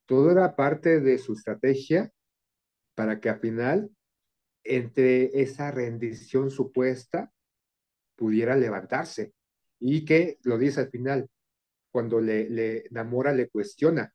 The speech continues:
y le dice, "No, es que es parte. Ahora nosotros seguimos en el anonimato, va a atacar a Wakanda y Wakanda va a venir a pedirnos ayuda". Poeta.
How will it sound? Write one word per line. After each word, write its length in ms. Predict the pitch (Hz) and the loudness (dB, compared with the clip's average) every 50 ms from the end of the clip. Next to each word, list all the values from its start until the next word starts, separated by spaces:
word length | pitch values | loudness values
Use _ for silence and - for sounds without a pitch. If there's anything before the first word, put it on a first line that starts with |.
| _ _ _ _ _ _ _ _ _ - | _ _ _ _ _ _ _ _ _ -16
y 80 | - 107 | -12 -8
le 100 | 104 110 | -6 -6
dice, 200 | 117 120 120 123 117 120 113 107 - | -6 -6 -8 -10 -12 -12 -12 -12 -10
"No, 140 | 135 147 156 | -8 -8 -8
es 120 | 143 - | -8 -8
que 120 | - - 120 | -4 -4 -4
es 120 | 117 - | -4 -6
parte. 540 | _ - 123 135 147 - _ - 104 98 - _ _ _ _ _ _ _ _ _ _ _ _ _ - | _ -6 -6 -6 -6 -6 _ -6 -6 -6 -8 _ _ _ _ _ _ _ _ _ _ _ _ _ -4
Ahora 460 | 101 104 107 117 127 139 170 - - _ _ _ - | 0 2 4 6 6 4 2 0 -6 _ _ _ -8
nosotros 340 | 110 107 - 113 - 127 - | -8 -8 -4 0 0 0 2
seguimos 480 | - 123 117 117 127 127 127 123 - - | 4 4 4 4 2 2 0 0 -4 -8
en 160 | - 110 107 | -6 -4 -4
el 80 | 104 104 | -2 -2
anonimato, 720 | 98 101 101 101 104 104 107 113 120 - - 151 156 151 _ _ _ _ _ _ - | -2 -2 -4 -4 -6 -4 -4 -6 -4 -2 -2 -2 -2 -4 _ _ _ _ _ _ -14
va 300 | 104 101 101 101 123 123 | -12 -4 0 2 4 4
a 20 | |
atacar 340 | 135 131 139 127 127 135 123 | 4 2 0 -2 0 0 2
a 80 | 127 123 | 2 2
Wakanda 560 | 123 113 113 - 123 120 123 123 139 139 - _ | 2 0 0 -2 -2 -2 -2 -2 -4 -4 -6 _
y 120 | - 120 | -6 -2
Wakanda 680 | 107 110 107 104 - - 139 151 156 147 135 127 - _ - 120 | 0 0 0 0 -2 -2 -2 0 0 0 0 -2 -4 _ -12 -8
va 220 | 123 123 131 143 151 | -6 -4 -2 -4 -4
a 120 | 139 - _ _ - | -6 -8 _ _ -2
venir 500 | 143 117 110 113 120 143 185 226 208 - _ _ _ _ _ _ _ | -2 -2 -2 -2 -2 0 0 -2 -4 -8 _ _ _ _ _ _ _
a 180 | - 107 107 - | -12 -12 -12 -8
pedirnos 600 | - 120 113 101 117 123 131 135 139 135 - - - | -8 -6 -4 -4 -4 -4 -2 -2 -4 -4 -6 -10 -12
ayuda". 480 | 117 107 104 113 117 110 110 - - _ _ _ _ _ _ _ _ _ _ _ _ _ _ _ _ _ _ _ _ | -12 -10 -6 -4 -4 -4 -4 -6 -10 _ _ _ _ _ _ _ _ _ _ _ _ _ _ _ _ _ _ _ _
Poeta. 600 | - 139 151 170 190 185 - 175 160 156 147 | -2 2 2 4 2 2 0 0 0 0 0